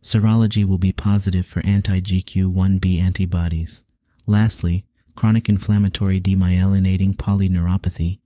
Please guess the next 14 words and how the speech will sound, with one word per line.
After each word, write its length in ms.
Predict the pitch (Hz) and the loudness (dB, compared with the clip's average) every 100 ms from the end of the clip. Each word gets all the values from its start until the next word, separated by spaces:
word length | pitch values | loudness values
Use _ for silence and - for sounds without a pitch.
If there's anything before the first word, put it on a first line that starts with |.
| _ | _
C 280 | - - 98 | -10 -2 0
I 100 | 90 | 2
D 160 | 87 87 | 0 -2
P, 380 | - 90 85 - _ _ _ | -2 -2 -2 -6 _ _ _
is 140 | - 95 | -2 0
a 80 | 95 | 0
disorder 480 | 95 - 101 98 | 0 0 0 0
that 220 | 90 87 - | 0 -2 -2
presents 480 | 101 92 101 101 | -2 0 0 0
as 160 | 87 87 | -2 -4
G 160 | - 90 | -2 -2
B 180 | 90 95 | 0 0
S, 180 | 107 | -2
however, 480 | - 87 85 82 87 | -2 -2 -2 -2 -6